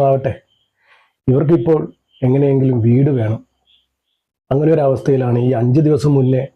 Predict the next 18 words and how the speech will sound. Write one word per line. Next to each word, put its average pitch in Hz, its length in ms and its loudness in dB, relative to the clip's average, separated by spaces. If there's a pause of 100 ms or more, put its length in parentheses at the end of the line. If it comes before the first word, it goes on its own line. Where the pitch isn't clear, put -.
(580)
ഈ 135 80 0
അഞ്ച് 131 280 0
ദിവസം 135 360 0 (140)
മുന്നേ 120 300 2 (400)
കാണാനിടയായ 123 760 0 (540)
വീഡിയോ 123 320 2
ആണിത്. 110 240 0 (360)
കേസുമായി 156 500 4
പോയപ്പോൾ 139 500 4
മൂന്ന് 131 320 6
മാസം 131 360 2
എടുക്കുമെന്ന് 104 420 2
പറഞ്ഞു. 98 260 -8 (600)
ഈ 139 80 4 (120)
മൂന്ന് 143 280 4
മാസം 135 440 2
ഇവരെവിടെയാണ് 127 760 4
കഴിയുക? 107 340 2